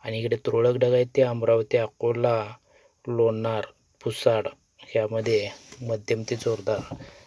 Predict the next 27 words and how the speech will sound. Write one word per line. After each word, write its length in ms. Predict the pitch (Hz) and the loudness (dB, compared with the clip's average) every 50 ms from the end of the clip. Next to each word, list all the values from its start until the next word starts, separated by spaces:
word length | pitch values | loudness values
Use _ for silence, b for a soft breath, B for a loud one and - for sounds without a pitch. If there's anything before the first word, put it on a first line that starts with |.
| B B B - | B B B -4
काहीसे 300 | - 113 110 104 - 117 | -2 -2 0 2 2 2
हलके 260 | 110 107 104 - - | 2 0 -2 -4 -2
पावसाचे 460 | - - 110 104 - 120 110 107 113 | 2 2 2 2 0 -2 -2 -2 -2
ढग 80 | 117 113 | 0 0
आहेत. 120 | 113 110 110 | -2 -2 -2
इकडे 220 | 120 123 123 113 | -2 -2 -2 0
सांगली, 540 | - - 123 113 113 110 110 117 120 120 123 | 0 0 0 0 -2 -2 -2 0 0 0 2
सात-, 520 | 117 - 123 117 - _ _ _ _ - - | 2 2 0 0 0 _ _ _ _ -10 -6
सांगली, 400 | - - 120 117 113 113 113 120 | -2 -2 -2 -2 -2 -2 -4 -2
कोल्हापूर, 540 | - - 123 120 117 117 110 - - 120 | 0 2 2 4 4 2 2 0 0 0
इकडे, 440 | 117 117 110 113 110 110 113 113 113 | 0 0 0 0 0 0 0 2 2
अ, 600 | 113 113 113 110 110 110 110 110 110 104 101 104 113 | 2 2 2 2 0 0 0 0 -2 -2 -6 -8 -4
सावंतवाडी 420 | - 127 117 113 110 117 113 113 | -2 -2 0 0 0 0 -2 -2
परिसरात 420 | - - 113 113 110 - 117 117 | -2 -4 -4 -4 -2 -2 -2 -2
सुद्धा 220 | 113 - 120 117 117 | -2 -4 -4 -4 -6
हलक्या 300 | - 110 104 - 117 107 | -6 -8 -6 -6 -6 -4
पावसाचे 560 | - 110 107 - - 110 - - 131 139 151 - B B B B B B B B B B B B B | -4 -6 -6 -6 -6 -6 -4 -4 -4 -4 -4 -8 B B B B B B B B B B B B B
ढग 220 | 135 135 135 120 101 | 8 10 10 10 8
आहेत 220 | 92 85 - - - _ _ _ _ - | 4 -4 -12 -20 -20 _ _ _ _ 6
<clears throat> 280 | - 190 185 - 143 143 | 6 8 8 8 6 4
आणि 100 | 143 131 | 4 2
हलके 280 | 120 123 113 110 - | 2 0 -2 -2 -4
पाऊस 220 | 113 - - 113 110 | -4 -4 -4 -6 -6
देणारे 440 | 107 120 113 110 110 107 101 - 107 | -6 -8 -8 -8 -8 -8 -8 -8 -6
ढग 120 | 104 107 | -6 -6
आहेत 120 | 107 107 | -6 -8
ते. 220 | 107 - - 143 | -6 -6 -8 -8